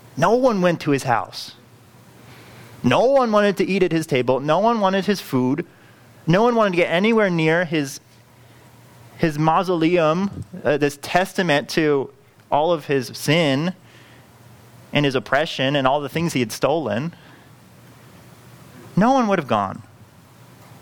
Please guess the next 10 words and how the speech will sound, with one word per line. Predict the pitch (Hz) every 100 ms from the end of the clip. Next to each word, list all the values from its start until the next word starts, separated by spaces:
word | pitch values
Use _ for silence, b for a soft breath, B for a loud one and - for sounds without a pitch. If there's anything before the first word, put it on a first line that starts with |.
| - -
And | 170
so | 175 175
for | 175
Jesus | 139 220 254 269
to | -
go | 156 127 107 175 196 - - - - -
is, | 143 151 139 - - - - -
is | 156 139
amazingly | 147 156 143 131 113
gracious. | - - - - - - -